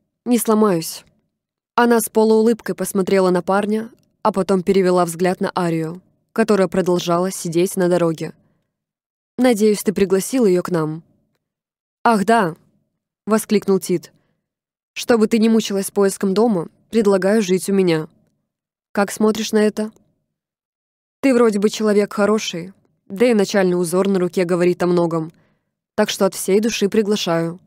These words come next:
Мы будем рады твоему присутствию, вместе веселее. Ари встала и с интересом посмотрела на молодых людей.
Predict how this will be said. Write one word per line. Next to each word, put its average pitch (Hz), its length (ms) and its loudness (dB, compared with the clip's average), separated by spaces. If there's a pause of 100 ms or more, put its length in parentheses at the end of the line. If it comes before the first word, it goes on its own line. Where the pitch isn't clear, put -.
(460)
Мы 233 180 2
будем 196 260 2
рады 185 280 2
твоему 175 280 -2
присутствию, 180 640 -8
вместе 202 340 -2
веселее. 190 540 -2 (1600)
Ари 214 220 4
встала 190 420 0
и - 140 -4
с - 120 -8
интересом 185 540 0
посмотрела 180 540 -2
на 185 100 2
молодых 175 380 0
людей. 165 400 -6